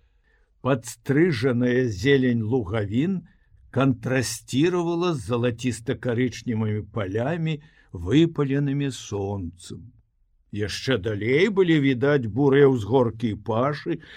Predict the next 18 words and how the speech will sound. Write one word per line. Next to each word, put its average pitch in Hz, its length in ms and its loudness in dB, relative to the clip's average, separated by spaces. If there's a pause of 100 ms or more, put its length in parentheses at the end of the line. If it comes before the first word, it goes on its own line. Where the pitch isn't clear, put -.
(120)
пасярэдзіне 151 720 4
лугавіны 143 720 4
на 123 160 4
невысокім 131 640 2
узгорку 117 560 -2
стаяў 123 520 0 (100)
дом 123 240 0 (320)
з 120 260 -2
вялікай 135 560 2
верандай 151 720 0 (160)
і 110 140 -2
мноствам 117 680 -4 (160)
акон. 101 560 -8 (800)
Але 180 400 2
белы 139 480 4
клык 143 560 -4
не 117 160 0
паспеў, 127 720 0